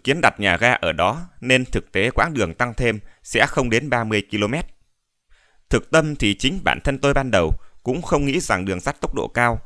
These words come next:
sẽ chạy qua Nam Định, mà sẽ chạy thẳng từ Phủ Lý xuống Ninh Bình. Cho nên khi thấy công bố vị trí dự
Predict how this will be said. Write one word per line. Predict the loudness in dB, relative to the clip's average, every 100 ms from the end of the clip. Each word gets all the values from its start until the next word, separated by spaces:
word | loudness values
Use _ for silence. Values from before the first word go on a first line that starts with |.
| -14
sẽ | -14 -4 -2
chạy | 0 -2 0
qua | -2
Nam | -2
Định, | -2 -4 -8 _ _ _
mà | -2 2 2
sẽ | 2 -2
chạy | -2 -2
thẳng | -2 -4 -2
từ | -4
Phủ | -2 -2
Lý | -2
xuống | -2 -4
Ninh | -6 -4
Bình. | -4 -4 -12 -16 -20 _ _ _
Cho | 2
nên | 4 4 2
khi | -2 0
thấy | 0
công | 0 0
bố | -2
vị | -2 -6 -6
trí | -6 -4
dự | -6